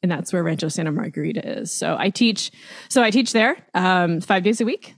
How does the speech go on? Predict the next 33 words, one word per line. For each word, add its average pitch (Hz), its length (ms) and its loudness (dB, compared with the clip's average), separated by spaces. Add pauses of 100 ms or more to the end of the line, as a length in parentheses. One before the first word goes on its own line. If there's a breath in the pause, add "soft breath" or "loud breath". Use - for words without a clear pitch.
(160)
and 185 260 2
I'm 180 120 2
full-time 196 340 2
faculty. 202 560 2
And 190 220 4
my 196 140 4
specialty 240 560 0
that 208 140 2
I 190 220 4
teach 175 460 -4
there 180 220 2
is, 175 340 -2
uh, 170 180 0
steel 262 360 4
band. - 400 -4 (440 loud breath)
Um, 175 300 2
and 190 260 2 (240)
pan 214 280 4
is 196 160 4
one 196 160 4
of 190 100 2
my 180 200 2
specialties 185 560 -2
that 180 100 -4
I 170 100 0
do 170 580 -4 (280)
in 160 280 -2
all 185 220 2
percussion 180 540 -2
and 165 80 2
drum 156 180 -2
set - 200 -6
playing. 165 340 -4